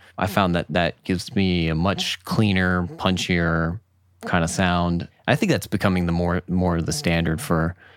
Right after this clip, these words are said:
mastering engineers coming up. Other stuff, I guess, I would say I've been spending more time going along with the Phase Fast Track that I did last year. I've been kind of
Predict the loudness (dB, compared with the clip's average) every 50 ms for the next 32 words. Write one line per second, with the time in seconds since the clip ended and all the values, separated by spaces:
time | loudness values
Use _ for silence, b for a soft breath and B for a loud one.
0 | B B -2 0 2 2 0 0 0 -2 0 0 0 0 0 0 0 0 0 -2
1 | -2 -2 -2 -2 0 0 0 0 0 -2 -4 -8 B B B B 0 0 0 0
2 | 0 0 0 0 0 0 0 0 2 2 2 0 0 -2 -8 -12 B B B B
3 | B B B B B 0 2 2 2 2 0 0 0 2 2 2 2 2 2 2
4 | 0 0 -2 -4 -2 0 0 2 2 2 2 2 2 0 -2 -2 0 0 2 2
5 | 2 2 2 0 0 -2 -2 0 0 2 2 2 2 2 2 2 2 0 0 0
6 | 0 0 2 2 2 2 2 2 2 2 2 0 0 -2 -4 -6 -8 -6 -6 -2
7 | 0 0 2 2 2 0 0 0 0 0 0 0 0 -2 -2 -2 -2 0 0 0
8 | 0 0 0 0 0 2 0 0 0 -2 -2 -2 0 0 2 2 0 -2 -2 -4
9 | -2 0 2 2 2 2 2 2 2 2 2 0 0 -2 -6 -10